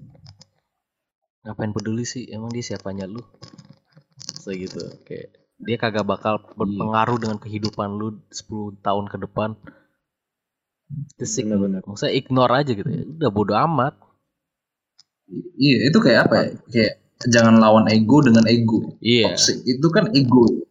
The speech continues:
Speaker 2: Ego. Jadi jangan lawan, jangan lawan api dengan api lah gitu.
Speaker 1: Iya. Tapi kita
Speaker 2: Iya,
Speaker 1: jangan
Speaker 2: biarin.
Speaker 1: begitu sama orang lain gitu.
Speaker 2: Nah.
Speaker 3: Benar, benar.
Speaker 1: Itu sih dari gue kayak ibarat ya,
Speaker 3: Ya.
Speaker 1: pesan. Baik.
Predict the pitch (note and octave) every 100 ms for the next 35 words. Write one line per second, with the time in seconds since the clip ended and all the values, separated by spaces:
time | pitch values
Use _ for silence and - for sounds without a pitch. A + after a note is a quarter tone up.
0 | _ _ _ _ A2 A2+ G#2+ G2+ G#2 A2+
1 | D3+ B2+ A2+ G#2 G#2 - - - - B2+
2 | B2 B2 B2 B2 A#2+ A#2 C#3 B2+ B2+ B2+
3 | - D#3 A2+ - A#2 A2 F2 D#2+ - _
4 | _ _ - E3+ C#3 A#2+ G#2+ C3+ D#3 G#2+
5 | A2+ A2+ A2 F#2+ - B2 A#2 G#2 G2 F#2+
6 | G2 A2 G#2 G2 G2 - F2+ - - -
7 | G#2 _ _ _ _ _ F#2+ - - _
8 | A2 A2 G#2 G2 G2 F#2+ - - - -
9 | - - - - - _ - - - -
10 | F2 - G#2 - F2 F2+ F#2+ F2+ - -
11 | E2+ F2+ G2 E2 - - C3+ C3+ F2 E2
12 | _ _ - - _ - _ _ _ -
13 | - - _ _ _ - _ _ _ G#2
14 | A2+